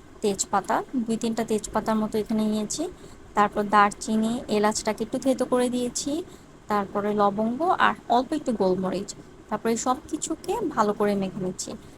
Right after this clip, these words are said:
আর আজকের এই রেসিপিটা কিন্তু আমার মা বানাচ্ছে, তো মায়ের হাতের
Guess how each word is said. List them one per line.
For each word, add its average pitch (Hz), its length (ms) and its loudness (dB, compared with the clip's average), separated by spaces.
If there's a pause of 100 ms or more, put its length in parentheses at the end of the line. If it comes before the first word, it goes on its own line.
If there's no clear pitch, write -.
(320)
আর 214 80 4 (120)
আজকের 269 380 -2
এই 269 140 2
রেসিপিটা 240 460 -2 (100)
কিন্তু 247 200 -2 (100)
আমার 214 180 0 (100)
মা 208 100 0 (100)
বানাচ্ছে, 208 440 -4 (400)
তো 214 100 0 (760)
মায়ের 220 340 0
হাতের 262 380 2